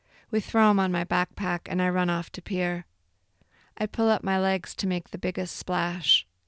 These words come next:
My little sister, she stay right behind me.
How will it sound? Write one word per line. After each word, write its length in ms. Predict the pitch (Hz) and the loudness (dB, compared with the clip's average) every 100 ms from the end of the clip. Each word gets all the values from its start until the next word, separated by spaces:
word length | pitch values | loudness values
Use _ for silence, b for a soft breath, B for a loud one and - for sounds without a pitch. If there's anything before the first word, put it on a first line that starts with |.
| b b b b - | b b b b -2
My 120 | 214 | 2
little 200 | 202 202 | 4 2
sister, 640 | 196 - 208 - 233 233 - | 0 -2 -2 -2 -2 -2 -4
she 220 | - - | -2 -2
stay 320 | 226 - 196 | -2 -2 0
right 240 | 180 175 - | 0 -2 -2
behind 400 | 170 170 175 170 | -4 -2 -2 -2
me. 260 | 170 175 | -2 -4